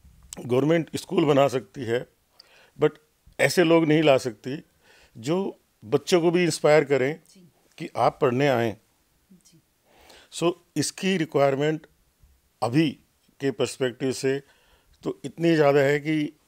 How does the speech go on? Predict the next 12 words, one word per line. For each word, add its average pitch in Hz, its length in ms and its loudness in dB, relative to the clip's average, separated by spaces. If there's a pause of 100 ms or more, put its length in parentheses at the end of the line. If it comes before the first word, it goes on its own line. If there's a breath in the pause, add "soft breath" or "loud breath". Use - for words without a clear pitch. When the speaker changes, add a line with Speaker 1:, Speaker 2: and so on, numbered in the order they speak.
(180)
Speaker 1:
मुझे 135 220 0
लगता 143 280 0
है 127 80 4
अपने 123 220 -2
personally 117 580 -4 (640 soft breath)
कि 147 360 -4 (220)
एकल 151 280 0
विद्यालय 139 520 2
भी 139 160 -2
केवल 143 380 0
एक 160 200 -2
परसेंट 143 500 -4